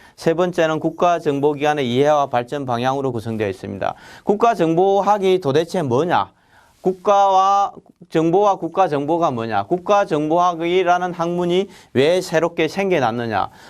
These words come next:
정보 생산자가 누구고 정보 소비자가 누군지, 정보를 어떻게 수집하고 분석하고 생산하는 과정들을 아는 것이 일 편의 국가정보학의 이해고요. 이 편에서는 그럼 국가정보기관들이 어떤 활동들을 주로 하고 있는지,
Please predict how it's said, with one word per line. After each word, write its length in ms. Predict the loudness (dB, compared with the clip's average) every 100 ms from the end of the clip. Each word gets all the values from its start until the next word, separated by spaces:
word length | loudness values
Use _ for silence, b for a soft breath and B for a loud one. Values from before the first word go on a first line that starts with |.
| B
정보 420 | 0 2 2 0
생산자가 720 | 0 -4 0 0 2 2 2
누구고 580 | 0 -2 0 2 0 -2 b b _
정보 340 | 0 2 0
소비자가 480 | 0 -2 0 2 2
누군지, 560 | 0 -2 -2 -2 -4 -6 B B -2
정보를 560 | 0 2 2 2 2
어떻게 360 | 0 -2 0 -2
수집하고 760 | 0 0 0 2 0 0 -2
분석하고 680 | 0 -2 0 -2 0 0 -2
생산하는 680 | -4 -4 -2 0 0 0 -2
과정들을 680 | 0 0 -2 -2 0 2 2
아는 300 | 0 -2 -2
것이 420 | -2 0 0 0 B -2
일 220 | 0 0
편의 240 | 0 0
국가정보학의 880 | -2 0 0 0 0 0 2 0 0
이해고요. 400 | 2 2 0 -4 -8 b b b
이 120 | -4
편에서는 760 | 0 0 2 0 0 0 0 -2 B B B
그럼 280 | 0 0 0
국가정보기관들이 1400 | -2 0 0 0 0 0 2 2 2 0 0 0 2 2
어떤 420 | 2 2 2 2
활동들을 560 | -2 -2 0 2 2 2
주로 180 | 0
하고 260 | 0 0 0
있는지, 460 | -2 -2 -2 -2